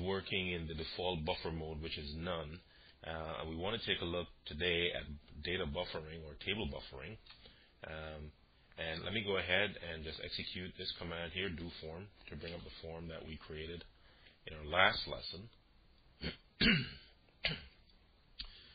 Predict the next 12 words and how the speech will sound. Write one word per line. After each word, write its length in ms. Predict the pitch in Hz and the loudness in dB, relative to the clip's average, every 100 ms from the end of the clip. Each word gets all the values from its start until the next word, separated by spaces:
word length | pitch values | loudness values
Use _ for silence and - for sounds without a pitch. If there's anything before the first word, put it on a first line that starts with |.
| - - | -20 -12
Excuse 360 | - - 90 73 | -8 0 0 0
me. 140 | 80 - - - - - - - | -6 -10 -18 -20 -20 -20 -20 0
And, 340 | 87 90 85 85 | 4 6 6 6
um, 460 | 85 82 80 82 - - - - 85 | 6 6 4 0 -10 -20 -20 -16 -8
we 80 | 80 - | -4 4
saw 180 | 113 120 | 6 6
that 140 | 90 | 2
when 140 | 85 80 | 0 -2
we 160 | 78 - | -2 8
edit, 340 | 110 82 87 - - - - - | 8 8 2 -2 -14 -18 -20 -18
if 180 | - | -6
I 240 | 90 85 | -2 -2